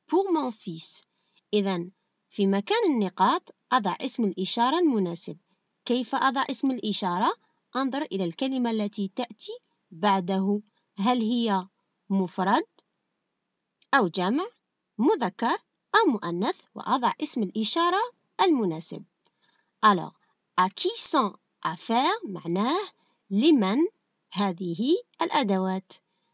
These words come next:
J'adore fille، آه، أنا أحب هذه البنت. Je connais homme، يعني أعرف هذا الرجل. J'ai acheté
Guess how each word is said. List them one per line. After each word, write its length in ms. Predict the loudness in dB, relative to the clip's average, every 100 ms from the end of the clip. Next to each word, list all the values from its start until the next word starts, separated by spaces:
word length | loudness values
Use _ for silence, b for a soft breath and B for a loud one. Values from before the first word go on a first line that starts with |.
| _ 0
J'adore 920 | 2 2 2 4 4 2 -4 -10 -12 _ _ _ _ _ -14
fille، 600 | -10 -2 0 2 -2 -8 _ _ _ _ _ _ _ _ _ _ _ -16
آه، 220 | -12 -12 0 2
أنا 280 | 2 0
أحب 340 | -4 -4 -2 0
هذه 640 | 0 0 2 2 4 2 0 _ 0
البنت. 480 | 0 0 0 -2 -8 -18 _ -2
Je 160 | 0 2
connais 600 | 4 6 6 4 0 -6 _ _ _ _ _ _ _ 4
homme، 340 | 4 2 0 -2 _
يعني 460 | -6 -4 -2 -4 -2
أعرف 420 | 0 0 -2 -4 -4 -4 -8 _ _ -6
هذا 560 | 0 2 2 0 -2 -2 0
الرجل. 560 | 2 2 2 -2 -2 -8 _ _ _ _ -4
J'ai 140 | -2 2
acheté 640 | 4 4 2 0 0 -2